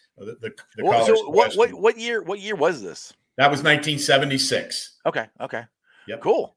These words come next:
Speaker 2: God,
Speaker 1: Played,
Speaker 2: he
Speaker 1: and, and the two losses, you're not gonna believe this, the two losses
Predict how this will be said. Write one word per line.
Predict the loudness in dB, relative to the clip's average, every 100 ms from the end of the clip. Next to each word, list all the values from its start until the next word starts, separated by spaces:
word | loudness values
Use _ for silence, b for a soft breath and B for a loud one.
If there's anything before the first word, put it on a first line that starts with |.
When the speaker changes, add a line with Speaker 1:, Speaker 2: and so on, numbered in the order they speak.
| _
Speaker 2:
God, | 6 8
Speaker 1:
Played, | 8
Speaker 2:
he | 6 -4 -6
Speaker 1:
and, | -6 2
and | 2 2 -2 -2
the | -2
two | 0 2 4
losses, | 6 6 6 4 0 -6 -8
you're | -6
not | -4 -2
gonna | -4
believe | -2 0 0 0
this, | 0 -2 -8
the | -10
two | -8 -4
losses | -2 -2 -4 -8 -12